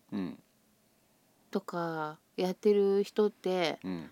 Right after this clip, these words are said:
Speaker 2: 占いじゃなくて、
Speaker 1: うん。
Speaker 2: カードリーディングをしてるんだって。チャネリングをしてるんだ。カードを使ってチャネリングをしてるんだとか
Speaker 1: うん。
Speaker 2: 言うわけよ。
Speaker 1: うん。
Speaker 2: で、
Speaker 1: うん。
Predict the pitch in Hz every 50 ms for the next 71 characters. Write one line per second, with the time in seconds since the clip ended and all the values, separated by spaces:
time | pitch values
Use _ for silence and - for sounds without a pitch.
0 | - - - 208 214 311 359 370 403 392 392 392 349 370 359 359 349 339 - -
1 | _ - 180 185 190 170 143 135 - - 175 - 220 262 311 392 349 392 381 381
2 | 359 381 381 339 277 233 196 165 160 160 160 156 - - - 165 156 147 147 147
3 | 156 143 143 _ - - - - _ _ - - 185 202 226 269 302 339 370 381
4 | 381 370 359 339 302 311 311 302 302 254 - - 269 247 226 226 226 185 170 -
5 | - _ - - - 370 392 392 311 262 196 170 - - - 170 165 - 151 -
6 | - 165 170 196 247 277 302 294 285 269 269 277 - - 269 247 254 240 214 170
7 | - 147 - - 170 165 156 - - - - 104 90 82 76 135 - _ - 196
8 | 202 208 175 170 185 180 180 175 _ - 139 127 - - - - _ _ _ _
9 | _ _ - 98 90 80 67 - _ _ _ _ _ _ _ _ _ _ _ _
10 | _ _ _ _ _ - - 277 311 277 202 - - _ _ - - 95 - -
11 | -